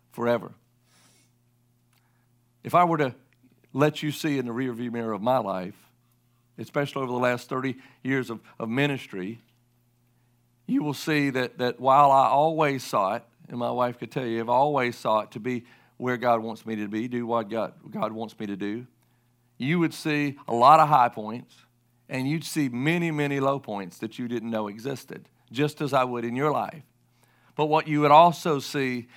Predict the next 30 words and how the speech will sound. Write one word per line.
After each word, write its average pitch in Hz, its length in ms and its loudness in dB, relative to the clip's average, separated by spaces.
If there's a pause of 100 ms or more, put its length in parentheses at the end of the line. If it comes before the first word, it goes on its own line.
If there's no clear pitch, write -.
(140)
is 127 180 -4
how 139 320 6
God 143 360 8
has 123 320 -4
never 165 480 2
failed 160 560 0 (200)
to 151 140 -4
bless 156 460 6
me 165 380 -2 (120)
and 139 140 -2
my 123 160 4
family, 160 640 0 (300)
no 143 220 2
matter 143 340 6
what, 147 480 6 (160)
especially 151 800 -2 (160)
when 127 220 -6
we 131 160 -2
are 120 80 -4
seeking 123 500 -8
him 113 180 -8
with 98 140 -8
all 90 160 -10
our 92 140 -10
hearts. - 440 -18 (1600)
Listen, 135 320 -4
Jesus 147 400 0
has 127 160 -8
carried 156 360 0
me 139 220 -6